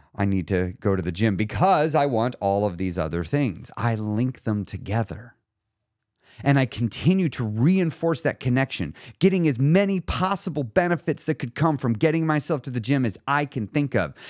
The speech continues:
And it's not just enough to take the weight loss angle. Maybe I have to be like, "I want to be in a ca-,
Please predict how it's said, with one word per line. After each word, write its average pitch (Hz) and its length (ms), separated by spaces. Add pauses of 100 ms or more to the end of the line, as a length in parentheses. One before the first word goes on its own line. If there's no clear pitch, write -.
And 165 120
it's 165 140
not 214 220
just 214 240
enough 185 200
to 156 60
take 160 220
the 131 80
weight 160 240
loss 104 280
angle. 85 380 (180)
Maybe 175 280
I 156 60
have 156 140
to 139 80
be 139 80
like, 127 220 (300)
"I 151 480 (160)
want 147 160
to 156 100
be 156 300
in 131 160
a 117 80
ca-, - 180